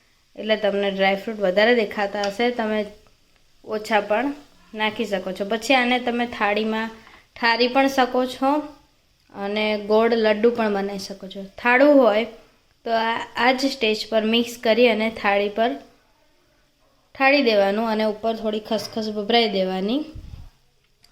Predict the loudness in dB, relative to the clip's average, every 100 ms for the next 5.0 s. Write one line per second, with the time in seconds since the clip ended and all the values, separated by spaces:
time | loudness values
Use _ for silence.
0 | _ -4 0 2 4 4 6 6 6 4
1 | 2 2 0 -2 0 6 6 8 6 4
2 | 4 4 2 -2 -4 -14 _ _ _ _
3 | -14 -4 -2 -2 -2 -2 0 0 2 4
4 | 4 2 2 0 0 -2 -4 -4 -4 -4